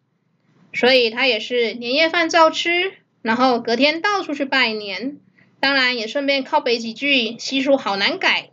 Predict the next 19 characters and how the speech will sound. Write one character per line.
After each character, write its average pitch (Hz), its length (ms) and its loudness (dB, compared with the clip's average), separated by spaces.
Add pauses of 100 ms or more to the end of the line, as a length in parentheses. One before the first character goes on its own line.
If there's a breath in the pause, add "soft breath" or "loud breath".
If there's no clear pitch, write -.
之 220 160 -14
类 220 160 -4
的 208 140 -8
话。 202 400 -2 (1040 soft breath)
而 330 100 4
且 330 300 2
不 370 160 -4
只 320 100 -8
是 359 160 -6
吴 311 180 -2
宗 349 220 0
宪 370 180 4
自 339 120 -4
己 285 160 -2
过 294 180 6
旧 330 180 2
历 320 160 0
年 226 280 -2
哦， 285 320 0